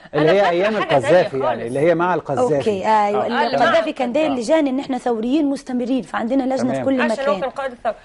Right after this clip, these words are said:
Speaker 1: نعم.
Speaker 2: أنا، أنا، لا، أنا فهمت حاجة تانية، فهمت إنها اللي، اللي تقرر إنها تثور على نظام أو حكم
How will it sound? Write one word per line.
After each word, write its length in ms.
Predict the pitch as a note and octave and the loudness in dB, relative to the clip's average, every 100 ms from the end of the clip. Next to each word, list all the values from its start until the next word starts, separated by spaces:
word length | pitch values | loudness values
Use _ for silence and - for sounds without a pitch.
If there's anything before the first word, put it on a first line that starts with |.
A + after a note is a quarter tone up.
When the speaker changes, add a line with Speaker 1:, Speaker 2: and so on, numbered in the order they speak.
| - | -8
Speaker 1:
نعم. 120 | B3 | -2
Speaker 2:
أنا، 400 | C#4+ B3+ - B3+ | 0 0 -2 -2
أنا، 140 | A3+ G#3 | -2 0
لا، 100 | B3 | -2
أنا 100 | B3 | -2
فهمت 220 | B3+ C4 | -8 -6
حاجة 180 | D4+ C#4+ | -6 -4
تانية، 200 | G4+ C#4+ | 0 0
فهمت 220 | D4 D#4+ | 0 -2
إنها 200 | C4+ C#4+ | 0 0
اللي، 240 | B3+ A#3 | -2 -4
اللي 140 | A#3 A3 | -4 -6
تقرر 400 | - D#4 E4+ B3 | 0 2 4 2
إنها 200 | C4 D4 | -2 -4
تثور 540 | C#4 A#3 E4 F#4 D#4+ | -4 -4 0 2 2
على 480 | A#3+ A3 A#3+ A3 G#3+ | 0 0 0 -2 -2
نظام 380 | G#3 C4 B3 G#3 | 0 0 0 -4
أو 100 | F#3+ | -4
حكم 300 | B3+ F4 | -4 -6